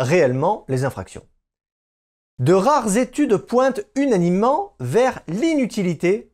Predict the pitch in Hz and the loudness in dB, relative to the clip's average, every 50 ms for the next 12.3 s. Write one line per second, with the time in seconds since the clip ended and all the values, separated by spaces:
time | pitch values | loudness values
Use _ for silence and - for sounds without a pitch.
0 | _ - - 127 135 180 180 156 135 131 127 147 139 - 131 107 107 95 - _ | _ -12 -6 -2 0 2 2 2 0 0 -2 -2 -2 -2 -2 -2 -2 -4 -6 _
1 | _ - _ _ _ _ _ _ _ _ _ _ _ _ _ _ _ _ - 127 | _ -20 _ _ _ _ _ _ _ _ _ _ _ _ _ _ _ _ -4 0
2 | 147 196 185 190 247 202 202 - - 143 113 101 78 - _ _ _ _ _ _ | 0 2 2 2 2 2 2 2 2 2 2 0 -2 -6 _ _ _ _ _ _
3 | _ _ - - 160 139 - 220 190 165 226 254 202 196 190 196 185 - 165 139 | _ _ -6 -4 -4 0 2 2 2 2 0 -2 0 0 -2 -2 -2 -2 -4 -2
4 | 135 - 185 170 165 170 226 247 240 165 - 123 123 156 156 139 131 131 135 143 | 0 0 0 0 0 0 0 0 0 0 0 0 0 -2 -2 -2 -2 -2 -2 -2
5 | 185 226 - - 156 151 160 214 233 220 180 160 151 127 - 131 135 175 220 214 | -2 -4 -4 -4 -2 0 2 2 2 2 2 2 0 0 0 0 0 0 0 -2
6 | - - 185 180 220 208 - - - 220 240 262 254 - _ _ _ _ _ - | -2 -2 0 0 0 -2 -4 0 0 0 2 0 -2 -4 _ _ _ _ _ -10
7 | - - 214 170 - - 240 175 180 185 226 254 233 208 - - 226 170 139 117 | -4 -4 -4 -2 -2 -2 0 2 2 2 2 2 2 0 0 -2 -2 -2 -2 -4
8 | - - - - _ _ _ _ _ _ _ _ _ _ _ _ _ _ _ _ | -6 -8 -12 -14 _ _ _ _ _ _ _ _ _ _ _ _ _ _ _ _
9 | _ _ _ _ - - 80 76 85 90 - 143 170 202 170 131 117 110 98 101 | _ _ _ _ -10 -8 -6 -4 -4 0 2 2 2 4 2 2 0 -2 -2 -2
10 | 107 107 117 135 170 151 120 104 98 - - 131 135 135 131 - 185 160 131 139 | -2 -2 0 0 0 0 0 -2 -2 -2 -2 0 0 -2 -2 -2 -2 0 0 -2
11 | 127 123 - - 113 117 110 107 - - 220 190 147 135 160 170 160 - 123 - | -2 -4 -6 -4 -2 -2 -2 -2 -2 -4 -2 0 0 0 0 -2 -2 -2 -6 -6
12 | - - 117 92 - | -6 -8 -8 -8 -8